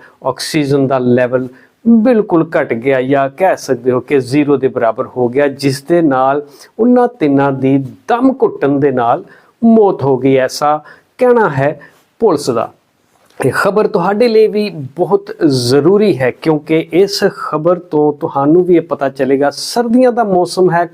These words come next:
ਘੁੰਮਣ ਲਈ ਜਾ ਰਹੇ ਹੋ ਤਾਂ ਕੋਸ਼ਿਸ਼ ਕਰਨਾ ਕਿ ਕੋਇਲੇ ਵਾਲੀ ਸੰਗੜੀ ਜਾਂ ਅੰਗੀਠੀ ਜਿਹਨੂੰ ਕਹੀਏ ਜਾਂ ਛੋਟੀ ਭੱਠੀ ਜਿਹੜੀ ਹੁੰਦੀ ਹੈ, ਉਹਨੂੰ ਕਮਰੇ ਗਰਮ, ਗਰਮ ਕਰਨ ਦੇ ਲਈ ਕਮਰੇ ਦੇ ਵਿੱਚ ਨਹੀਂ ਰੱਖਣਾ। ਸਿਰਫ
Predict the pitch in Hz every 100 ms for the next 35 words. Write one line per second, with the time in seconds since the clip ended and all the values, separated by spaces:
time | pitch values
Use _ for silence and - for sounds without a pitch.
0 | 214 156 165 185 185 170 139 139 143 160
1 | 156 156 147 - - - _ _ 170 165
2 | - 139 139 139 160 - - 147 143 156
3 | 147 - 160 165 - 240 254 240 214 180
4 | 170 175 170 - - _ - - 202 185
5 | 185 185 175 175 - 151 147 170 - 185
6 | 170 160 165 165 143 165 165 165 151 160
7 | - 156 151 165 165 202 185 - 156 151
8 | 147 139 135 135 139 135 190 226 247 254
9 | - 156 151 160 165 160 143 147 147 151
10 | 156 160 190 196 165 156 147 156 139 151
11 | 165 - _ - 233 233 185 151 143 135
12 | 127 131 123 - 110 113 - - - _
13 | - - - 202 196